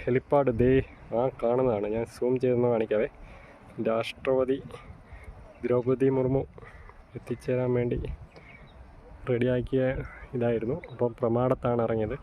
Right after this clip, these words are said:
കാലാവസ്ഥ പ്രതികൂലമായിരുന്നു ഇവിടെ. അപ്പം എന്തായാലും വൈകിട്ട് ചിലപ്പം തിരിച്ചു പോകാൻ ഈ ഒരു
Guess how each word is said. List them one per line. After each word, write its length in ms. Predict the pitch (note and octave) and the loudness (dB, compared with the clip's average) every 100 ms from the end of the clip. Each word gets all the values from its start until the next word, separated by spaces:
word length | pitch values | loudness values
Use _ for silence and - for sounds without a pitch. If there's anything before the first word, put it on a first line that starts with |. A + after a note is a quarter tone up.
| A2+ | -6
കാലാവസ്ഥ 580 | A2 A#2+ B2+ - B2+ B2+ | -2 0 -2 -4 -4 -4
പ്രതികൂലമായിരുന്നു 720 | A#2 A2+ A#2+ B2 A#2+ A2 G#2+ | -4 -2 0 2 2 2 0
ഇവിടെ. 140 | G#2 D#3 - - - - - - - - - - | 0 -4 -6 -8 -10 -12 -20 -20 -18 -16 -16 -18
അപ്പം 160 | - B2+ | -6 -2
എന്തായാലും 400 | B2+ C#3 C#3 D3 - - - A#2+ | 2 2 2 2 -2 -8 -10 -4
വൈകിട്ട് 280 | A#2 B2 C#3+ | -2 0 2
ചിലപ്പം 240 | C3 B2+ B2 | 2 2 0
തിരിച്ചു 280 | A#2+ B2+ D3 B2+ | -2 -2 0 0
പോകാൻ 220 | B2 E3+ - B2+ | 0 -2 -2 0
ഈ 20 | |
ഒരു 60 | B2 | 2